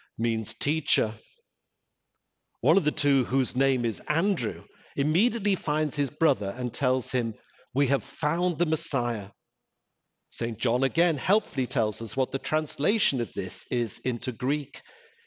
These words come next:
It is Christ. Saint John expects us to remember that every time he uses the word Christ in the gospel, it is the word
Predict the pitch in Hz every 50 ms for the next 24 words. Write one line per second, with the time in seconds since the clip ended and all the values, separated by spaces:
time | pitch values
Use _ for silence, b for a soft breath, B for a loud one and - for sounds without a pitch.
0 | b b _ _ 135 127 - 127 120 - - - - - 127 120 123 117 104 -
1 | - - - - - - - _ _ _ _ _ _ _ _ _ _ _ _ _
2 | _ _ _ _ _ _ _ - - - 147 147 135 - 160 139 135 135 139 -
3 | - - - - - 202 233 - - - - 120 107 - - - 135 139 135 139
4 | 151 147 151 151 135 143 123 101 98 - - - - - - 180 214 208 208 254
5 | 233 - - 185 185 170 165 147 117 156 156 143 143 165 196 208 - 185 170 -
6 | - 165 143 151 143 135 131 - - - - 165 180 247 247 - - - 185 147
7 | 131 127 104 - 104 90 - - - - - 82 - - _ _ _ _ _ _
8 | _ _ _ _ _ _ - - - 143 127 139 - 156 135 120 117 123 117 110
9 | 101 95 95 -